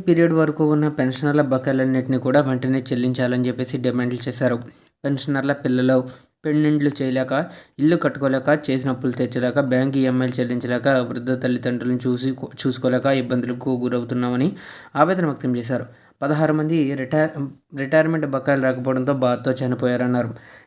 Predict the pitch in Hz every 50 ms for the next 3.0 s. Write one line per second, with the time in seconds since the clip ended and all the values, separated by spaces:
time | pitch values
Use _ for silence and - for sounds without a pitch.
0 | _ - 120 143 143 - 185 180 175 180 180 170 175 175 156 151 151 151 170 160
1 | 147 131 143 135 135 143 139 143 165 165 - 143 123 - - 135 131 127 131 127
2 | 127 127 123 123 131 156 151 131 135 131 120 123 131 127 127 127 127 127 123 127